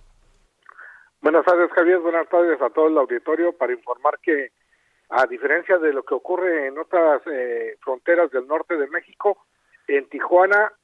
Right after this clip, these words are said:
las garitas internacionales para cruzar Estados Unidos presentan un cruce ágil y rápido en cuanto a automovilistas y peatones. Desde la noche de ayer a las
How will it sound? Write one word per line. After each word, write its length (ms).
las 240
garitas 560
internacionales 880
para 160
cruzar 260
Estados 320
Unidos 400
presentan 640
un 220
cruce 480
ágil 340
y 100
rápido 640
en 680
cuanto 420
a 40
automovilistas 720
y 200
peatones. 580
Desde 280
la 120
noche 300
de 100
ayer 240
a 40
las 200